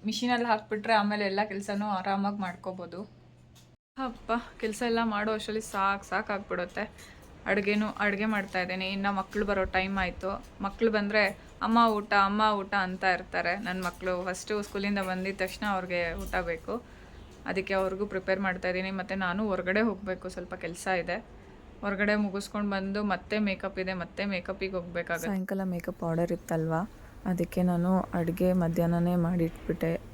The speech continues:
Speaker 2: ಮ-, ಸಾಯಂಕಾಲಕ್ಕೂ ಅನ್ನ ಮತ್ತೆ, ಮ್, ಬೇಳೆ ಸಾಂಬಾರು. ಇನ್ನು ಮಕ್ಳು ಬಂದ್ರೆ ಇನ್ನು ಅಮ್ಮ ಇಲ್ಲ ಅಂತ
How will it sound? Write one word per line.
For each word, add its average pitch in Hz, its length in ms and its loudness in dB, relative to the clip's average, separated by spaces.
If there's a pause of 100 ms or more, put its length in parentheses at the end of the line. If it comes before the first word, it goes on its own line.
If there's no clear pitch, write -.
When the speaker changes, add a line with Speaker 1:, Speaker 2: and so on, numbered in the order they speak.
(100)
Speaker 2:
ಮ-, 170 200 2
ಸಾಯಂಕಾಲಕ್ಕೂ 165 640 2 (240)
ಅನ್ನ 165 240 0
ಮತ್ತೆ, 165 340 0 (1080)
ಮ್, 196 160 -2 (340)
ಬೇಳೆ 165 220 2
ಸಾಂಬಾರು. 160 480 0 (800)
ಇನ್ನು 185 240 4 (200)
ಮಕ್ಳು 175 380 6
ಬಂದ್ರೆ 175 420 6
ಇನ್ನು 170 200 2
ಅಮ್ಮ 165 220 6 (1200)
ಇಲ್ಲ 175 280 4
ಅಂತ 165 360 2